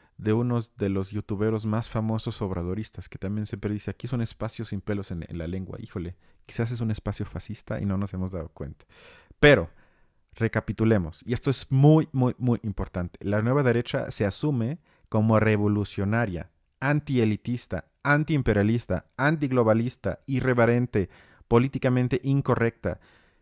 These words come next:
practicando esta, como ya dije, transgresión constante del espacio público, de todo el tiempo estar provocando, de provocando, de crear tensión, de crear imágenes, como la, la foto de Vox en el Senado mexicano, de todo el tiempo incomodar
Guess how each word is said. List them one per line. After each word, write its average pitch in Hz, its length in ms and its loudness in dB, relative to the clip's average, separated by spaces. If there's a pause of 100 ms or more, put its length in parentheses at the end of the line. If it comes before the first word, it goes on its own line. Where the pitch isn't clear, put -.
(140)
practicando 123 760 2
esta, 131 320 -2
como 101 180 -2
ya 110 120 2
dije, 120 240 -2
transgresión 104 1000 -2
constante 127 840 0
del 98 140 2
espacio 110 340 -2
público, 98 400 -8
de 95 100 -4
todo 147 280 4
el 135 120 0
tiempo 131 260 0
estar - 260 -4
provocando, 98 680 -2
de 87 100 -8
provocando, 104 720 -4 (400)
de 110 160 -4
crear 123 260 2
tensión, 120 760 4
de 101 120 -2
crear 123 220 2
imágenes, 120 680 0 (340)
como 127 340 2
la, 104 280 4
la 98 140 -2
foto 117 320 0
de 101 100 0
Vox 117 300 0
en 101 80 -2
el 90 80 -4
Senado 104 280 -2
mexicano, 95 460 -4
de 92 120 -6
todo 147 360 4
el 127 140 2
tiempo 120 320 -2
incomodar 110 680 0